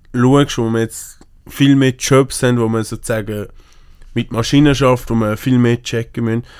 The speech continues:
dass man das heisst, dass bei diesen Jobs im Kapitalismus die Care-Arbeit wie so höher stellt, weil er mehr bringt, oder?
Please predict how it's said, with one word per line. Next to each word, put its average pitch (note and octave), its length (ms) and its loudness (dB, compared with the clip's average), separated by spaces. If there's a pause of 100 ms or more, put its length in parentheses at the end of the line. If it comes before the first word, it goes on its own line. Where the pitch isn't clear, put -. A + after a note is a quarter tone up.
(160)
dass - 160 -8
man A#2 140 2
das A2 200 -6
heisst, B2 500 2 (720)
dass - 180 -6
bei A#2 120 -8
diesen C3+ 480 4
Jobs - 580 -2 (360)
im A#2 120 -4
Kapitalismus A2+ 1300 -4 (1040)
die - 80 -20
Care-Arbeit A#2+ 760 0
wie B2 100 -4
so A#2 260 -4
höher B2+ 420 2
stellt, A2+ 560 -2
weil G#2 140 -4
er G2+ 360 -6
mehr G#2 460 -4 (540)
bringt, A2+ 500 -6 (300)
oder? G#2+ 200 -14